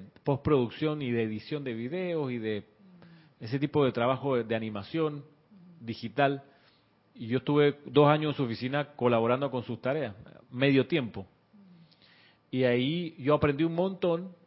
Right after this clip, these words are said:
de uso de computadora y de programas de edición de texto, de video y demás, viéndolo a él.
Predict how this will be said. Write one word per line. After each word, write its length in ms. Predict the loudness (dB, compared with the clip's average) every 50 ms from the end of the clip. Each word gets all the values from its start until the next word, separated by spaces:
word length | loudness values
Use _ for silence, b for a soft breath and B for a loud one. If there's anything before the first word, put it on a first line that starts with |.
| _ _ _ -18
de 200 | -10 -2 0 2
uso 300 | 2 2 2 2 2 2
de 220 | 2 2 0 -2 -4
computadora 560 | -6 -6 -4 -4 -2 2 4 6 6 4 4
y 40 | 4
de 100 | 2 2
programas 420 | 2 2 2 2 0 0 0 -2 -2
de 80 | -2
edición 360 | -4 -4 -6 -4 -4 -4 -4
de 120 | -2 -4 -6
texto, 560 | -2 0 0 0 0 -2 -4 -4 -4 -4 -2
de 120 | -2 -4
video 340 | -2 -2 -2 0 2 2 2 0
y 20 |
demás, 360 | 0 -2 -2 -4 -6 -6 -8 b b b b b b b b b b _
viéndolo 680 | -6 -2 2 4 4 4 4 2 2 2 4 4 4 4
a 100 | 4 4
él. 240 | 2 0 -2 -4